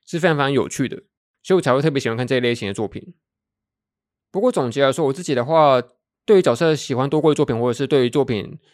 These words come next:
的喜欢多过于角色，好像都会不是那么的明显吧，好像都蛮，还是蛮挂钩在一起的。就喜欢角色也会喜欢剧情，啊，喜欢剧情会喜欢角色这样子。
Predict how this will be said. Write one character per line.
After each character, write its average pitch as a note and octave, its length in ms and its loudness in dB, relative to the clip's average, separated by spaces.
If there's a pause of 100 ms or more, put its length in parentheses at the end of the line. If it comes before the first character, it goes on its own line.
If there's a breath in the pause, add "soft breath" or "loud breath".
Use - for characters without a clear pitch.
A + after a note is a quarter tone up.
(160)
的 C3 80 -4
喜 A#2+ 140 -4
欢 B2+ 100 -2
多 C#3 140 2
过 D3 140 0
于 - 20 -2
角 G2+ 140 -2
色， D3 100 -4
好 A#2+ 100 4
像 A#2+ 220 -4
都 A#2 160 -2
会 A2 580 -4 (400)
不 C#3+ 80 -4
是 E3+ 120 -2
那 G3+ 80 0
么 F3+ 100 2
的 C#3+ 80 2
明 B2+ 140 0
显 A2+ 180 -2
吧， - 140 -8
好 G#2 100 -10
像 D#3 140 -4
都 D3 320 2
蛮， C3 220 -6
还 C#3+ 140 -6
是 D#3 60 -6
蛮 C3 180 -2
挂 C#3 160 0
钩 C3+ 140 -4
在 B2 120 -2
一 B2+ 80 -2
起 - 120 -10
的。 - 140 -14 (840)
就 G#3 80 -6
喜 C#3+ 140 -4
欢 C3+ 160 0
角 B2 80 0
色 B2 100 -4
也 A#2+ 140 0
会 C#3+ 100 -2
喜 - 80 -4
欢 A2+ 140 -4
剧 B2 140 -4
情， - 260 -14 (360)
啊， - 100 -4
喜 - 100 0
欢 C3 100 4
剧 F3 120 0
情 A2+ 160 -4
会 C3 100 0
喜 - 80 -6
欢 A2+ 140 -2
角 A#2 120 -2
色 A2+ 140 -6
这 G#2+ 80 -4
样 G2 100 -6
子。 - 200 -20